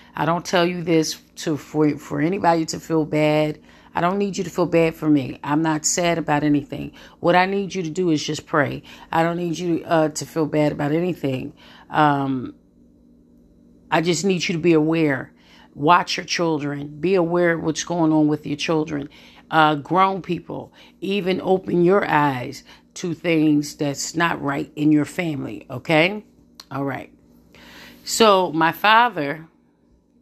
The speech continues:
let, I'm gonna just go right into it. My father passed away, uh, on the third, uh, ten o'clock in the morning. Well,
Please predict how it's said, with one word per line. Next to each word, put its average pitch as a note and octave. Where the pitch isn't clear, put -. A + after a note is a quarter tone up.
let, C#3+
I'm E3
gonna D#3
just D#3
go D#3
right D3
into C3+
it. A#2+
My D#3
father F#3+
passed D#3+
away, C3+
uh, C#3+
on E3+
the D#3
third, C3+
uh, B2
ten D#3+
o'clock D3
in C3
the C3
morning. -
Well, E3